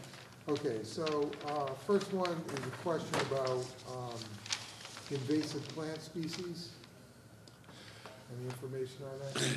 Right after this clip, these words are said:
Speaker 2: Yes, a-, along the, uh, the back edge where the proposed nanny berries are going, there are some invasive plants there that,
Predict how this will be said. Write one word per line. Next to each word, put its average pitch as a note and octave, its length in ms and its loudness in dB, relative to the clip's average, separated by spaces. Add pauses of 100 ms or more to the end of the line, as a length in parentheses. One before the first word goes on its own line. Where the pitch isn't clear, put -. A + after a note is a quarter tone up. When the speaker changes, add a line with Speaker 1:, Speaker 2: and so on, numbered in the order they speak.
(340)
Speaker 2:
Yes, B2 460 10
a-, - 420 2
along C3+ 520 8
the, A2+ 360 4 (1400)
uh, F2+ 260 4
the F2 100 -2
back G2+ 360 8
edge F#2 440 6 (100)
where E2+ 320 8
the D#2+ 540 0 (1800)
proposed G2+ 500 10
nanny G2 220 10
berries G2 440 12
are G2+ 60 2
going, G2 400 10 (520)
there F2+ 180 10
are F2+ 140 12
some F#2 240 4
invasive E2 560 2 (840)
plants E2 400 0
there D#2+ 140 2
that, D2+ 240 2